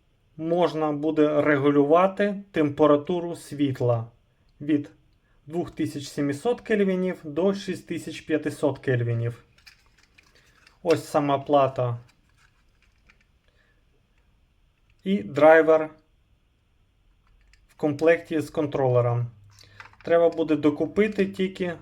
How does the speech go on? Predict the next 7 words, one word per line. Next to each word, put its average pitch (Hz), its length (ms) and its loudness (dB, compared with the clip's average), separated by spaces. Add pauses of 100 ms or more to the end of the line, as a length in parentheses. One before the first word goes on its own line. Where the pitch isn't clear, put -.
сам 165 420 -2
пульт. 120 360 -4 (1600)
Поміряємо 165 600 0
зараз 147 400 6
розмір 147 480 2 (200)
даного 156 500 2
ремкомплекту. 170 880 -4